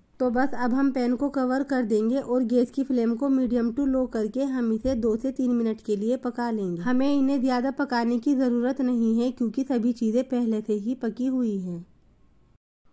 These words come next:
और यहाँ पर हमारी सब्जी को पकते हुए तीन मिनट हो गए हैं।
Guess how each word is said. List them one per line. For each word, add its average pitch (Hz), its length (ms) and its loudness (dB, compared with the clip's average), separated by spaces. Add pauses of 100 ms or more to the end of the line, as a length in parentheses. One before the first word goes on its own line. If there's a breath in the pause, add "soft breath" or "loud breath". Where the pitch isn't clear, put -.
(140)
और 262 140 2
यहाँ 254 300 2
पर 277 100 0
हमारी 262 340 0
सब्जी 240 340 -2
को 269 160 0
पकते 254 380 -2
हुए 247 280 0
तीन 269 220 0
मिनट 254 400 0
हो 269 200 0
गए 226 260 -2
हैं। 185 280 -6